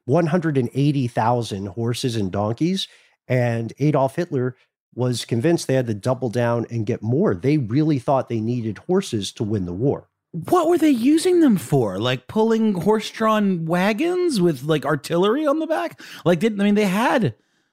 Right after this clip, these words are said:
Speaker 2: Panzer tanks and all that stuff at this point, right? Like, what, what are they using horses and donkeys for? I don't understand.
Speaker 1: Spies.
Speaker 2: <laughs> Okay. All right. I'll just go with that.
Speaker 1: <laughs> They just dress 'em up, give 'em
Speaker 2: Mm-hmm.
Speaker 1: a Brit-, British accent.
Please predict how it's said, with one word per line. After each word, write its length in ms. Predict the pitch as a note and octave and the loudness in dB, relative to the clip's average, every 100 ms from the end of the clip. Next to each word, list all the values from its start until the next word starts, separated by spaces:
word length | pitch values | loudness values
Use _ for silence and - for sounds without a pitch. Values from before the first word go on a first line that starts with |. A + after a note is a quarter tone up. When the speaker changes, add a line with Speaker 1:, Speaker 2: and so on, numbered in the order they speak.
| _ - | _ -4
Speaker 2:
Panzer 460 | D#3 E3+ F#3+ G3 | 0 0 2 0
tanks 480 | D3+ F3+ A#3 C4+ - | 0 0 2 0 0
and 120 | G#3 | 2
all 140 | D3 G#2+ | 4 2
that 180 | F2+ - | -2 -6
stuff 280 | - F#2+ | -6 -6
at 120 | F2 - | -6 -10
this 160 | F2 | -10
point, 320 | - E2 C#2 | -10 -12 -10
right? 260 | C#2+ G2 A#2+ | -2 0 2
Like, 160 | F3 C#3+ | 0 0
what, 140 | E3 | 0
what 100 | F3 | 0
are 60 | A3 | 0
they 80 | |
using 240 | C#4 C4 C4 | 0 0 0
horses 340 | F3+ A3 G#3+ | 0 0 -2
and 140 | F3 D#3+ | 0 2
donkeys 340 | E3 G3+ A#2+ | 0 0 -4
for? 240 | - F2+ | -4 -4
I 60 | D#2 | 0
don't 100 | B2+ | 0
understand. 540 | D3+ C3+ - A#2 C#2+ _ | 0 -2 -2 -4 -4 _
Speaker 1:
Spies. 720 | - - - F2+ F#2 G2 - - | -10 -8 -4 -4 -2 -6 -8 -14
Speaker 2:
<laughs> 40 | _ _ _ _ _ _ - - C#4 - | _ _ _ _ _ _ -8 0 0 2
Okay. 420 | B3 - C3+ A2+ - | 0 2 0 0 -2
All 80 | D3+ | 0
right. 260 | C3 A2 - - A#2 | 0 -2 -8 -10 -6
I'll 160 | D#3+ E3+ | 2 2
just 220 | D3+ C3 | 4 2
go 100 | C3 | 2
with 140 | A#2 | 2
that. 260 | G#2+ G#2 - A#2 | 0 -2 -4 -10
Speaker 1:
<laughs> 100 | A#2+ | 0
They 120 | E3 | 2
just 320 | D3+ F3 E3+ | 2 2 0
dress 300 | - D#3 E3 | 0 0 2
'em 100 | F3 | 0
up, 280 | D3+ D3+ D3+ _ _ _ _ _ _ - | 2 0 -2 _ _ _ _ _ _ -2
give 140 | D3+ | 4
'em 100 | C#3+ | 6
Speaker 2:
Mm-hmm. 180 | - D3 | 6 4
Speaker 1:
a 40 | C#3+ | 2
Brit-, 300 | F3+ - - | 0 -2 -2
British 420 | D#3 C#3+ D#3+ - | 0 2 0 -2
accent. 600 | C3 - - F3+ D3+ | -2 -4 -4 0 0